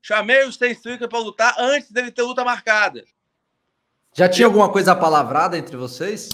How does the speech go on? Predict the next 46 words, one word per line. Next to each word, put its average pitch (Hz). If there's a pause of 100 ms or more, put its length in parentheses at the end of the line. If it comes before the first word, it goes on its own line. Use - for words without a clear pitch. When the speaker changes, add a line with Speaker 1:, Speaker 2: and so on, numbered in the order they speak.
Speaker 1:
Eu 247
sou 247
o -
número 240
quatro 226
do 196
ranking. 175 (420)
O 185
Derek 233
Brunson 233
é -
o -
número 226
quatro 233
e 226
o 208
Stan 226
Strickland 226
é -
o 220
número 214
quatro. 165 (960)
Eles 220
Speaker 2:
Empatados. -
Speaker 1:
colocaram 226
nós, 240
colocaram 208
nós 240
três 220
como 214
número 202
quatro 202
do 185
ranking. 160 (1160)
Eu 190
chamei 233
os 254
dois 240
número 233
quatro 233
pra 247
lutar. 220 (960)
Os 190
dois 247
não 269
quiseram. 208